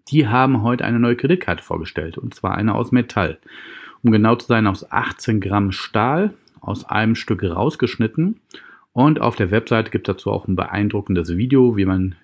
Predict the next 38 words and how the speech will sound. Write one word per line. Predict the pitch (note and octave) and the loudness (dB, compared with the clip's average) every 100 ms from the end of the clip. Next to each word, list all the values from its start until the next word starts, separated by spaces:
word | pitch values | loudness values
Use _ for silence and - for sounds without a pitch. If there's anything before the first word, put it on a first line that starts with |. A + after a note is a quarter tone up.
| - | -12
sieht, | F2 G2+ - | -6 -6 -4
wie | F#2 | -4
die | F#2 | -4
Karte | - F2+ G2 | -2 -2 -2
produziert | - F#2+ E2+ - C#3 - | -6 -4 -4 0 0 2
wird. | B2+ B2+ - - - - - - | 2 2 -2 -16 -18 -20 -20 -6
Rausgeschnitten, | E2 A2 - G2+ A2 G#2 G2+ | 0 0 0 -4 -2 0 0
beschichtet, | F2+ - A2+ G#2+ - G2+ F#2+ | 0 0 0 -2 -2 -2 0
äh, | - F#2+ F#2 | 0 0 0
gestanzt | F2+ - - G2+ G#2 F2 | -2 -6 -2 2 2 0
und | G2+ - | -4 -4
alles | - F#2 | -4 0
Mögliche. | A#2 A#2+ B2 B2+ A#2+ - _ _ _ _ _ _ - - - - - | 2 2 0 2 0 0 _ _ _ _ _ _ -20 -20 -20 -20 -8
Schaut's | - A#2 C#3 | 0 0 2
euch | - G#2+ | 0 2
mal | G#2 | 0
an, | A2 A#2+ | 2 0
ist | G#2+ | 0
schon | G#2 G2+ | 0 2
sehr | G#2 - | 2 0
Apple-mäßig | - B2 A#2 A#2 A#2 | 0 2 2 0 -2
das | A#2 - | -4 0
Video. | A#2 A2 A2+ A2 G2+ - - | -2 4 4 4 0 -10 -6
Und | - D#3+ | 0 2
die | C3 | 2
Karte | - A#2 A#2 | -2 -2 -2
kommt | A2+ G#2 G2 | -2 -2 -2
nicht | F#2+ G#2 - | -2 -4 -4
nur | F#2+ | -4
alleine, | F2+ F#2 C3+ E3 D#3+ | -2 -2 2 2 2
sie | B2+ | 0
kommt | - G#2+ G#2 | -4 -4 -2
mit | F#2 - | -4 -2
einem | F#2 | 0
neuen | F#2+ F#2 - - | 0 0 -4 -16
Premium-Dienst, | - A2+ C3+ D#3 C#3+ C3+ C#3+ - | -2 2 4 4 2 2 -2 -2
einem | F2 E2 E2 | -8 -6 -2
Super-Premium-Dienst. | D#3+ E3+ - D3 C#3 C#3 B2+ C#3 - - | 0 0 2 4 6 4 2 -2 -2 -14